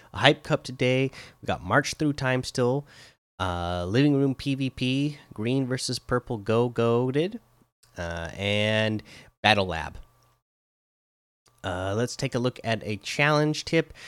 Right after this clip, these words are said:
For this challenge tip, you need to deal damage to, uh, a saucer with, uh, piloted by a, an opponent.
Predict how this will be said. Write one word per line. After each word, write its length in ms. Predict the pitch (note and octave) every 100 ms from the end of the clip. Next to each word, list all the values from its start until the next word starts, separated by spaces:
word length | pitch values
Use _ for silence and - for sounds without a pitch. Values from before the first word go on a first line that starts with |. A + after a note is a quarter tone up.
| - -
For 360 | A#2 A#2 A#2 A#2
this 160 | B2+
challenge 340 | - C3+ B2+ -
tip, 140 | -
you 60 | A#2
need 240 | A#2+ C3+ -
to 440 | D#3 D3+ D3+ D#3 - - - _ _ _
deal 180 | - C#3+
damage 320 | C#3 C3 C#3
to, 240 | - - - _ -
uh, 440 | F2+ F2+ F2 F2 - -
a 140 | G2+
saucer 460 | - A#2+ A#2 - C3
with, 340 | G#2+ G2+ - - -
uh, 460 | F2+ E2 E2+ E2+ F2 - _ _ -
piloted 360 | C#3 C3+ B2+ A2+
by 140 | G#2+
a, 300 | G#2+ G2 E2+ -
an 140 | G#2
opponent. 460 | F#2 - D3 G3+